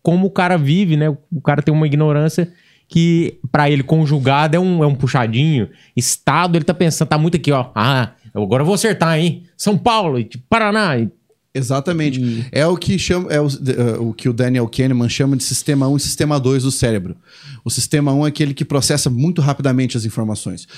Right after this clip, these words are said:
Speaker 2: O sistema dois é aquele que leva mais tempo. Geralmente é aquele que acerta as coisas. Né? O sistema um é aquele que te deixa, que te mantém vivo.
Speaker 1: Uhum.
Speaker 2: Então, s-, teve um estímulo, ele responde na hora e te,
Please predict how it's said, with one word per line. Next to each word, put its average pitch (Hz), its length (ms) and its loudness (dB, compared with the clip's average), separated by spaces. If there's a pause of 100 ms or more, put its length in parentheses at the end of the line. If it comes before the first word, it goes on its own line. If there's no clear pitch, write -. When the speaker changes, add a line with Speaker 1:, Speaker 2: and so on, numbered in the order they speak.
(160)
Speaker 2:
O - 40 -4
sistema 143 440 0
dois 135 280 0
é 156 40 4
aquele 143 300 -2
que 151 120 -4
leva 143 260 0
mais 143 320 0
tempo. 175 360 -2
Geralmente 139 760 0
é 117 40 2
aquele 131 280 -2
que 151 160 -4
acerta 147 720 -2
as - 120 -4
coisas. 87 520 -8 (480)
Né? 113 120 0
O 131 120 0
sistema 143 420 0
um 143 60 2
é - 20 2
aquele 143 220 -2
que 143 100 -10
te - 100 -10
deixa, 156 320 0
que - 100 -10
te 185 100 0
mantém 185 300 2
vivo. 135 360 0 (180)
Speaker 1:
Uhum. 98 300 -2
Speaker 2:
Então, 107 180 0
s-, 151 140 -4 (480)
teve 196 220 2
um 247 100 2
estímulo, 233 460 0
ele 214 100 0
responde 185 540 0
na 165 100 0
hora 180 160 2
e 190 60 0
te, 208 320 -4